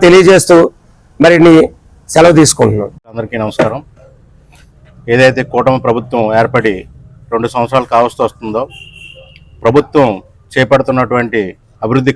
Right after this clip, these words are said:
Speaker 2: కార్యక్రమాలు అట్లాగే సంక్షేమ కార్యక్రమాలు చూసి ఓర్వలేని పరిస్థితిలో ప్రతిపక్షం, ప్రతిపక్షం కాని ప్రతిపక్షం ఏదైతే ఇప్పుడు ముఖ్యమంత్రి వర్యుల మీద అనుచిత వ్యాఖ్యలు చేసి ఉన్నారో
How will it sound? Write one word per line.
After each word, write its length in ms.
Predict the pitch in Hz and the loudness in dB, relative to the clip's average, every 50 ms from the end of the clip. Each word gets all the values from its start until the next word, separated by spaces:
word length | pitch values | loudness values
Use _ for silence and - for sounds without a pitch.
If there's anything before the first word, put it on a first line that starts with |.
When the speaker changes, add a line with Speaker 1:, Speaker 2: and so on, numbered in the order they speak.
| 139 | 0
Speaker 2:
కార్యక్రమాలు 600 | 123 123 113 - 135 127 123 123 120 120 117 127 135 - _ _ _ _ _ _ _ - | 0 0 0 -2 -4 -2 0 0 -2 -2 -2 -6 -10 -12 _ _ _ _ _ _ _ -14
అట్లాగే 380 | - - 135 135 131 123 117 101 90 - _ _ _ _ _ _ _ _ _ _ - - - | -6 -2 0 2 2 2 0 -2 -2 -6 _ _ _ _ _ _ _ _ _ _ -14 -8 -6
సంక్షేమ 300 | 123 120 113 - 147 135 135 123 135 | -4 -4 -2 0 0 0 2 2 2
కార్యక్రమాలు 580 | 127 120 110 - 127 120 120 120 117 117 120 120 - - - - - - - - - - | 0 0 0 -2 -2 0 0 0 0 0 -2 -4 -4 -4 -6 -8 -10 -12 -14 -14 -6 -2
చూసి 300 | 135 143 139 - - 135 123 113 120 | 0 0 0 0 0 -2 0 2 4
ఓర్వలేని 520 | 120 131 143 143 143 143 139 131 123 113 101 101 101 - 123 | 4 4 4 4 4 4 4 2 2 0 -2 -4 -6 -6 -6
పరిస్థితిలో 420 | 120 120 - 147 120 147 135 131 - 117 | -6 -4 -4 -6 -2 0 0 0 0 -2
ప్రతిపక్షం, 500 | 117 110 113 135 131 127 - 131 117 101 98 - - | -4 -2 0 0 0 0 -2 -4 -4 -4 -6 -8 -10
ప్రతిపక్షం 460 | 113 104 110 135 143 - - 151 143 127 | -12 -6 -2 -2 -2 -2 -2 -6 -4 -2
కాని 140 | 135 135 131 - | -2 -2 -2 -2
ప్రతిపక్షం 460 | 120 117 117 131 135 131 - 123 107 95 90 - _ _ _ _ _ _ _ _ _ _ _ _ _ _ _ - 113 123 | -4 -4 0 -2 -2 -2 -2 -8 -8 -8 -8 -12 _ _ _ _ _ _ _ _ _ _ _ _ _ _ _ -6 -2 0
ఏదైతే 320 | 139 139 143 147 143 147 139 135 135 | 2 4 2 2 2 2 0 0 0
ఇప్పుడు 240 | - 131 123 120 107 98 90 - _ _ _ _ _ _ _ _ - | -2 -2 0 0 0 0 -2 -10 _ _ _ _ _ _ _ _ -16
ముఖ్యమంత్రి 420 | 113 - 131 139 143 139 139 135 135 | -12 -6 -2 0 0 2 2 2 2
వర్యుల 240 | 131 127 131 127 123 127 | 2 2 0 -2 0 0
మీద 120 | 123 113 117 107 95 92 95 - _ _ _ _ _ _ _ _ _ _ _ - - - - - - _ _ _ _ _ _ - 117 | 2 2 2 2 0 0 -4 -12 _ _ _ _ _ _ _ _ _ _ _ -20 -20 -20 -20 -20 -20 _ _ _ _ _ _ -6 -4
అనుచిత 260 | 135 135 - 151 131 135 135 | -2 -2 0 0 0 2 2
వ్యాఖ్యలు 340 | 127 127 127 - 135 123 120 127 | 2 0 0 -4 -8 -6 -4 -4
చేసి 180 | 123 120 - 131 120 | -4 -2 -2 -4 0
ఉన్నారో 280 | 123 117 113 120 139 | 2 2 2 0 0